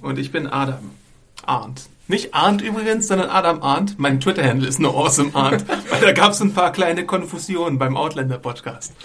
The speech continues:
Nur zur Klärung. <laughs> Jedenfalls besprechen wir heute in trauter Zweierrunde, äh, Guardians of the Galaxy. Normalerweise habt ihr ja vielleicht Philipp hier mal an der Stelle bei den Marvel-Podcasts gehört, aber Philipp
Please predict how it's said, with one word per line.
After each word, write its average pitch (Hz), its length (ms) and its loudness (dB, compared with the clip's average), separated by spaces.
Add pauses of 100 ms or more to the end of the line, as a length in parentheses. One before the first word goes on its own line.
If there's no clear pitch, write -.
(360)
Nur 147 280 2
zur 139 120 0
Klärung. 135 520 2 (240)
<laughs> 208 160 -6 (460)
Jedenfalls 196 440 2
besprechen 180 420 -4
wir 160 100 0
heute 160 240 0
in 143 100 -4
trauter 147 400 0
Zweierrunde, 139 1300 2
äh, - 40 -12
Guardians 143 360 0
of 135 120 -6
the - 80 0
Galaxy. 135 540 -6 (400)
Normalerweise 170 680 2
habt 160 180 -2
ihr 147 60 0
ja 143 100 2
vielleicht 135 300 -2
Philipp 170 300 0
hier 165 140 -2
mal 156 160 2
an 139 120 -2
der 143 100 2
Stelle 139 220 0
bei 135 160 2
den 135 120 4
Marvel-Podcasts 135 680 -2
gehört, 131 300 -2
aber 131 220 -4
Philipp 131 440 2